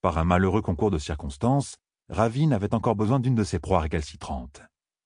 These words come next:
Une proie qu'il pouvait maîtriser, certes, mais qui tentait sans cesse de lui échapper, alors même qu'elle ignorait être en son pouvoir. Bientôt, elle deviendrait inutile, par bonheur, et il lui resterait simplement à décider s'il devait la laisser repartir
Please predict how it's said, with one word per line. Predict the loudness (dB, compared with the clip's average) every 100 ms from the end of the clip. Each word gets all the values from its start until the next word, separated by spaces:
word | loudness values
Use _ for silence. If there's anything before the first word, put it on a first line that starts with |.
| _ _ _ -2
Une | -2 -2
proie | 2 2 2
qu'il | -4
pouvait | -2 0
maîtriser, | 0 -2 -4 -4 -4
certes, | -2 -2 -2 -10 -10 _ _ _ -6
mais | -4
qui | -2 0
tentait | 2 2
sans | 0 0
cesse | 0 0
de | 0
lui | 0
échapper, | 0 -2 -2 -2 -2 -6 _ _ -2
alors | 2 2 4
même | 2
qu'elle | 2 0
ignorait | 2 2 0
être | -2
en |
son | -6 -6
pouvoir. | -6 -6 -6 -12 -20 -20 _ _ _ _ -4
Bientôt, | 0 0 2 2 0 _ _
elle | -2 0
deviendrait | 2 2 2 0 0
inutile, | 2 2 -2 -4 -2 0
par | 0 0
bonheur, | 0 0 -2 -4 -8 -18 _ _ _ 0
et | 4
il |
lui | 4
resterait | 2 2 0 0
simplement | 0 0 0 2 2
à | 2
décider | 0 0 -2
s'il | 0 -2
devait | 0 2
la | 2
laisser | 0 0
repartir | 0 2 -2 -4 -2 -2